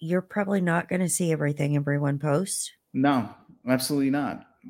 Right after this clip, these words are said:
Speaker 2: And plus, are you liking everything somebody's posting? No. So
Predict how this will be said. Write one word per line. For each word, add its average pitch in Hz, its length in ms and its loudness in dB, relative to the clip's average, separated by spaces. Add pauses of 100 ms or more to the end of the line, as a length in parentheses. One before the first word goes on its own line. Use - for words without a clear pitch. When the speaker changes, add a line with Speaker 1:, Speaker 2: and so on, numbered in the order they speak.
(140)
Speaker 2:
And 151 140 -2
plus, - 320 6
are 135 160 10
you 143 180 6
liking 151 360 4
everything 151 360 0
somebody's 147 320 -4
posting? 151 440 -2
No. 185 300 0 (460)
So - 520 4